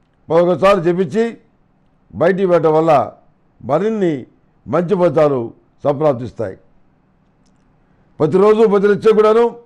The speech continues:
అన్ని రాసుల వాళ్ళు సర్పదోష నివారణ చూర్ణంతో స్నానం చేయాలి.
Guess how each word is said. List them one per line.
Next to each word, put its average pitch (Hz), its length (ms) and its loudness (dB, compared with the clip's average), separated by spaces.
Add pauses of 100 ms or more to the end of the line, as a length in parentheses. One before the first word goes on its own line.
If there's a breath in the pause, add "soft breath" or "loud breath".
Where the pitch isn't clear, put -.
(1400)
అన్ని 185 320 0
రాసుల 208 360 4
వాళ్ళు 156 220 2 (420)
సర్పదోష 214 560 2 (120)
నివారణ 208 380 2 (140)
చూర్ణంతో 185 360 0 (120)
స్నానం 165 360 0
చేయాలి. 117 320 -6